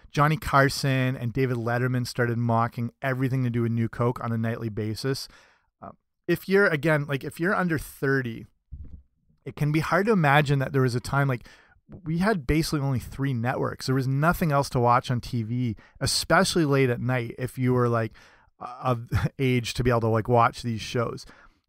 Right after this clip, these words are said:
Wh-, like, when The Tonight Show came on with Johnny Carson, um, or Letterman, you can, like, unless you're watching the news or late sports, like,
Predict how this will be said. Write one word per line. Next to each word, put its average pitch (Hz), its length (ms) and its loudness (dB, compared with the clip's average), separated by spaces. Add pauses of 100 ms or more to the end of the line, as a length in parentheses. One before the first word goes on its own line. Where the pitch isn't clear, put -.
Wh-, 151 240 -4
like, 147 200 -2
when 143 360 0
The 139 120 -2
Tonight 147 320 2
Show 175 100 2
came 151 220 2
on 131 140 6
with 123 100 0
Johnny 127 240 0
Carson, 120 600 -2 (440)
um, 123 360 -8
or 135 100 -4
Letterman, 127 560 0 (500)
you 160 160 0
can, 220 340 0 (180)
like, 147 300 0
unless 156 300 0
you're 240 100 4
watching 165 380 4
the 131 100 2
news 127 400 4
or 139 120 -2
late 131 240 -2
sports, 127 520 -4
like, 135 160 -4